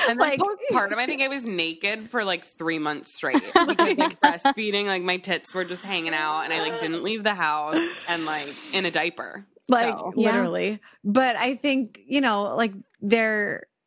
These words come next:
Speaker 2: my pregnancy with my first was, like, a little bit magical because I had all the time in the world and didn't realize that and, you know, all the things. And then with this one, it was just so incredibly different and it felt very, like,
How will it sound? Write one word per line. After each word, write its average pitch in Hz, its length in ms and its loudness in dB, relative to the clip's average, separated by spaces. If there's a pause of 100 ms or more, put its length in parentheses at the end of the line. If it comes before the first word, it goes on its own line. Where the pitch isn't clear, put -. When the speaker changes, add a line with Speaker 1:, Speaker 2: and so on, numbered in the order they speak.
(120)
Speaker 2:
my 233 180 4
pregnancy 247 500 2
with 233 160 0
my 220 180 4
first 208 580 2
was, 208 440 2
like, 285 200 2
a 240 40 4
little 220 280 4
bit 247 180 2
magical 269 580 0
because 247 720 0
I - 120 4
had 240 160 2
all 233 100 0
the 226 100 -4
time 226 280 0
in 233 80 2
the 254 80 2
world 220 440 2
and 226 200 2
didn't 220 220 0
realize 214 480 2
that 240 300 2
and, 208 300 -2
you 220 60 0
know, 214 160 0
all 202 160 2
the 202 100 -6
things. 233 540 2
And 214 260 0
then 214 500 0
with 202 360 0
this 214 280 0
one, 254 160 4
it 240 60 0
was 220 160 0
just 226 260 -2
so 214 160 4
incredibly 220 560 0
different 180 380 0
and 180 140 2
it - 180 -2
felt 180 260 0
very, 190 300 2
like, 190 360 0